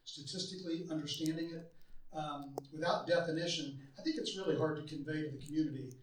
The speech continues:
um, what could be. Now, it is a fact that a lot of South Side homeowners, people that are established in the South Side, they do procure goods and services on the South Side, but a majority of people are going north to get those things.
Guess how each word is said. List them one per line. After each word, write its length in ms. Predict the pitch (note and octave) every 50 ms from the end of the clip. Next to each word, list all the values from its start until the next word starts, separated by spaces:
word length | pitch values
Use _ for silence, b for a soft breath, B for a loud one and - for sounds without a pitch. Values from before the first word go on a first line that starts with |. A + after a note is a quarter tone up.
| b b b b b b -
um, 320 | D#3 D#3+ - C#3+ C#3 C#3+ D#3 D3+
what 220 | E3+ F3 E3+ -
could 220 | - G#3 F#3+ - -
be. 200 | B2+ - - - - b b b
Now, 300 | b F3 - - - - -
it 60 | A#3+ C#4
is 260 | D4+ G3+ - - -
a 20 |
fact 380 | G3+ G3 - - - - - - - - - b b b b b - -
that 280 | E3+ E3+ E3+ - - - - -
a 60 | -
lot 420 | - - F3 F3 F3 F3+ F3+ F#3 -
of 60 | G#3
South 260 | - - - F3 E3+
Side 320 | - - E3 D3+ D#3 D#3 D3+ - - - -
homeowners, 600 | F3+ F3+ F3+ F3 F3 F3 E3+ F3 F3 - - - - - -
people 200 | - F3+ F#3+ F3 D#3+
that 60 | D3+
are 40 | D3+
established 480 | D3 - - E3 D#3+ D#3+ E3 - D#3+
in 60 | E3
the 40 | D#3+
South 260 | - E3 D3+ C#3+ C#3
Side, 300 | C#3 C#3 C#3 C3+ C3+ C3+ C3+ - B B B B B B - - - - G#3+ E3
they 160 | E3+ F#3 F#3
do 320 | F#3 F#3 F#3 F#3 F#3 - - - -
procure 340 | - - - F3 E3 D#3+
goods 240 | D#3+ D#3 D#3 D3+ D3+
and 80 | D3+ D#3
services 440 | - D#3 C#3+ - - - - - C3+
on 60 | C3+
the 60 | C3
South 220 | - - C3+ -
Side, 200 | - - - A#2+ A#2 - B B B B -
but 160 | E3 D#3+ D#3
a 60 | D3+ C#3+
majority 420 | - - D3 D#3 D#3 E3+ G3 -
of 60 | -
people 240 | E3 D#3+ E3 D#3 C#3+
are 60 | C#3+
going 200 | C#3+ C#3+ C#3+ C#3+
north 260 | D3 C#3+ C3+ C3+ C3+ -
to 60 | -
get 200 | - B2 A#2+ -
those 220 | - - - - -
things. 260 | - - - - -